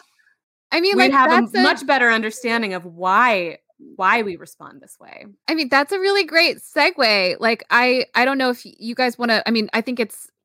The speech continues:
Speaker 1: like, we, we could talk about, like, um,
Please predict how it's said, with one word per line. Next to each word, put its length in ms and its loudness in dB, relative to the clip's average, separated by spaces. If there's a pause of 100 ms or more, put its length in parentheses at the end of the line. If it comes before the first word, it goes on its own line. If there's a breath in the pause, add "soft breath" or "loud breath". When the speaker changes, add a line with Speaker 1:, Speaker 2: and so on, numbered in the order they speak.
(120)
Speaker 1:
like, 160 2
we, 160 2
we 140 0
could 160 0
talk 260 4
about, 540 2 (160)
like, 320 -4 (640)
um, 460 0